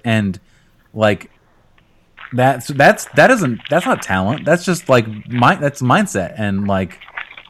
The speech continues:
that's the, that's a, that's a thing you can just decide to be and do.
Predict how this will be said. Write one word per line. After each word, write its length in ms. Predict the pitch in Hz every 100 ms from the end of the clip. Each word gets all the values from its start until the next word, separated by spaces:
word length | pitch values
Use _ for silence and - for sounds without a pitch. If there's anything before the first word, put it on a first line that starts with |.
| -
that's 300 | 127 135 - - - 117
the, 160 | 123 113
that's 180 | 135 143
a, 100 | 120
that's 220 | 135 139
a 80 | 131
thing 200 | 147 143
you 100 | 131
can 180 | 131 117
just 200 | 120 -
decide 280 | 110 127 101
to 40 |
be 340 | 87 127 85 73
and 140 | 92
do. 360 | 98 127 78